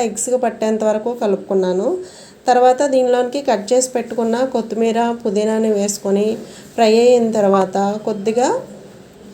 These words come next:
గ్రేవీ ఎగ్స్ మొత్తాన్ని తీసేసుకొని రైస్ని ఒక లేయర్లో వేసుకొని నాలుగు పచ్చిమిర్చి చీల్చి వేసుకొని ఆ పైన కొంచెం గ్రేవీ ఎగ్స్ అంతా కూడా వేసుకొని పైన ఇంకో లేయర్ లాగా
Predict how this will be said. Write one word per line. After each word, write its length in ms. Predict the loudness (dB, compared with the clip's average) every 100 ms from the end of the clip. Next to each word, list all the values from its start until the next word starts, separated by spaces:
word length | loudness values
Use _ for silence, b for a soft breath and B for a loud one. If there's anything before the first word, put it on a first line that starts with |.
| -16 -16 -16 B B B -2 2
గ్రేవీ 360 | 4 4 4 2 2
ఎగ్స్ 180 | 0 -6 -6
మొత్తాన్ని 400 | -4 -2 0 0 0
తీసేసుకొని 640 | -2 -4 -4 -2 0 2 2 2
రైస్ని 460 | 0 0 0 2 0 -6 -18 -10 -4
ఒక 100 | 2 4
లేయర్లో 360 | 4 2 2 2
వేసుకొని 420 | 0 -2 -2 0 -2 B B B -2
నాలుగు 240 | 2 2 2
పచ్చిమిర్చి 440 | 0 0 -2 -2 -4 -2
చీల్చి 360 | 0 0 0 0
వేసుకొని 480 | 0 0 -2 0 -2 -4 B B -4 -2
ఆ 40 | 2
పైన 240 | 4 4 2 0 -2
కొంచెం 320 | -2 -2 -2 -2 0
గ్రేవీ 400 | 0 0 0 0 -4 -6 -2
ఎగ్స్ 220 | -2 0 -2
అంతా 220 | -2 -2 -2 0
కూడా 160 | 0 2
వేసుకొని 480 | 0 -2 -2 0 -2 -4 B B B B 0
పైన 220 | 2 4 4 4
ఇంకో 240 | 0 -2 0
లేయర్ 340 | -2 -2 -2 -2
లాగా 260 | -2 -2